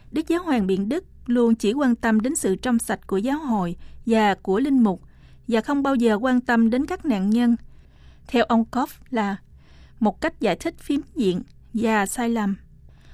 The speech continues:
Ông Kopp cũng khẳng định rằng trong suốt nhiều thập kỷ, Đức Biển Đức mười sáu luôn mạnh mẽ chống lại các vụ lạm dụng.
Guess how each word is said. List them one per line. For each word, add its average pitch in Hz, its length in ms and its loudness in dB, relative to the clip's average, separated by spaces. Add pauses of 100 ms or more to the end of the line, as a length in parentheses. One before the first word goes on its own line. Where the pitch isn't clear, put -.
(140)
Ông 233 180 4
Kopp - 400 -2
cũng 226 160 2
khẳng 247 260 -2
định 196 160 0
rằng 214 280 -2 (420)
trong 226 160 2
suốt 311 300 -4
nhiều 233 160 4
thập - 260 -8
kỷ, 190 280 -2 (360)
Đức 311 120 -2
Biển 214 200 2
Đức 330 180 -4
mười 226 160 4
sáu 240 340 -4
luôn 294 200 2
mạnh 214 200 2
mẽ 185 180 -2
chống 269 220 -6
lại 247 200 -2
các - 240 -10
vụ 202 120 0
lạm 196 240 -2
dụng. 196 300 -2